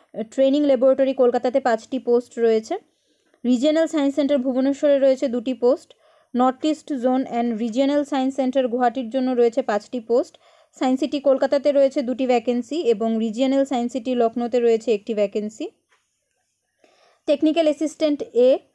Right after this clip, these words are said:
আহ, সেন্ট্রাল রিসার্চ অ্যান্ড ট্রেনিং ল্যাবরেটরি কলকাতাতে রয়েছে দুটি ভ্যাকেন্সি। এক্সিবিশন অ্যাসিস্ট্যান্ট এ পোস্টের জন্য সেন্ট্রাল রিসার্চ অ্যান্ড ট্রেনিং ল্যাবরেটরি কলকাতাতে একটি ভ্যাকেন্সি রয়েছে। উম, এডুকেশন অ্যাসিস্ট্যান্ট এ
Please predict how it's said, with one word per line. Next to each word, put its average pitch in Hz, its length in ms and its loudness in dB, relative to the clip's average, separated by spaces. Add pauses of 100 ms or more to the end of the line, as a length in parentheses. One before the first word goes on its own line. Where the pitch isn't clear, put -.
(500)
আহ, 220 220 0
সেন্ট্রাল 277 520 0
রিসার্চ 285 360 0
অ্যান্ড 285 180 0
ট্রেনিং 269 300 2
ল্যাবরেটরি 262 440 2
কলকাতাতে 254 540 0
রয়েছে 240 300 2
দুটি 233 240 -4
ভ্যাকেন্সি। 226 540 -4 (840)
এক্সিবিশন 285 520 0
অ্যাসিস্ট্যান্ট 320 640 -2
এ 262 140 2 (500)
পোস্টের 247 360 0
জন্য 254 240 0
সেন্ট্রাল 285 600 0
রিসার্চ 277 380 0
অ্যান্ড 277 220 0
ট্রেনিং 254 360 0
ল্যাবরেটরি 247 480 2
কলকাতাতে 240 540 0
একটি 247 220 -4
ভ্যাকেন্সি 226 460 -4
রয়েছে। 214 420 -2 (1500)
উম, 220 300 -4
এডুকেশন 285 500 0
অ্যাসিস্ট্যান্ট 277 640 -2
এ 262 200 4